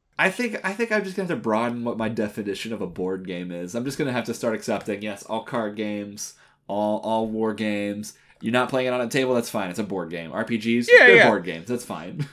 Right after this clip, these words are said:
Speaker 1: <laughs>
Speaker 2: For me personally, I think the thing that's closest, if closest to a game that I would not record, if I recorded games at all,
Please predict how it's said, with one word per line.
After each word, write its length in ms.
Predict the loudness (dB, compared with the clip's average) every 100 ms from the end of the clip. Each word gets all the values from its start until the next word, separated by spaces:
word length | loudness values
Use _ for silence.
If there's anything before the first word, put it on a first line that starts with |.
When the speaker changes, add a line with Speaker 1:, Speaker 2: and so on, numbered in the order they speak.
| -12 -16
Speaker 1:
<laughs> 240 | -20 -20 -10
Speaker 2:
For 240 | 0 0
me 240 | 2 -2
personally, 680 | 0 2 2 0 -4 -2 -2 0
I 200 | 2 2
think 460 | 2 -2 -2 -6 _
the 240 | -18 -10 -6
thing 160 | -4
that's 240 | -2 -2 -4
closest, 1000 | -8 0 4 4 4 2 2 2 -8 -12 _
if 280 | -2 -2 -2 _ _ -2
closest 640 | 4 4 4 0 -2 -6
to 200 | -4 -2
a 40 | -2
game 440 | -2 -2 -4 -6 _ _ _
that 320 | -4 0 0 0
I 140 | -4
would 320 | -2 -4 -4
not 320 | -2 -2 -2 -4
record, 600 | -6 -2 0 0 0 -6 -14 -14 -20 -20 -14 -4
if 120 | -2
I 80 | -2
recorded 500 | -4 -4 -6 -6 -6
games 320 | -8 -8 -10
at 120 | -10
all, 300 | -6 -6 -8